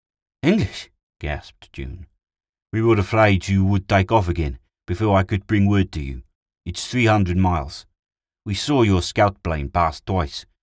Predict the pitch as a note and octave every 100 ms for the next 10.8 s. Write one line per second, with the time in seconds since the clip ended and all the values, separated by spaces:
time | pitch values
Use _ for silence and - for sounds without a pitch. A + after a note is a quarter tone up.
0 | _ - F#2+ F#2+ C#3+ G2 F2+ G#2+ G#2 -
1 | - F#2 G#2 F2+ D2 - _ _ _ _
2 | _ _ _ _ _ _ - E3+ F2+ C#2
3 | D2+ F#2+ - - A#1 - F2+ D#2+ C2+ C2
4 | - G#2 D2 B1+ - - - - G2+ E2
5 | - C#2+ D2+ C#2+ C#2+ C#2 D2 - - -
6 | - - F2+ F2 - _ _ _ _ _
7 | _ _ - G#2 E2+ - - B2 - -
8 | G#2+ G#2+ G2+ - - F2+ - _ _ _
9 | _ _ _ A#2+ C3 C#3+ - D2+ - -
10 | C#2 C#2 C2+ - - - A#2 -